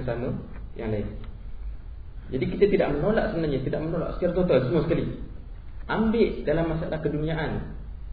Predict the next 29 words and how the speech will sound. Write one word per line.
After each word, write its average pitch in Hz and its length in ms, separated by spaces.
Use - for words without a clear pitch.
dalam 139 240
masalah 143 320
perubatan, 147 800
ha? - 40
Perlu 147 320
ada 175 400
kesinambungan 151 720
di 156 80
antara 143 240
empat - 400
perkara 151 240
dalam 143 160
badan. 147 280
Angin, 156 720
air, 156 480
apa 117 160
lagi? 131 200
Api. 127 300
Marah 143 400
tu, 147 80
ha? 156 320
Jangan 123 160
marah 127 240
sangat, 117 240
ha? - 60
Darah 120 160
tinggi. 120 320
Lagi 123 160
satu, 143 240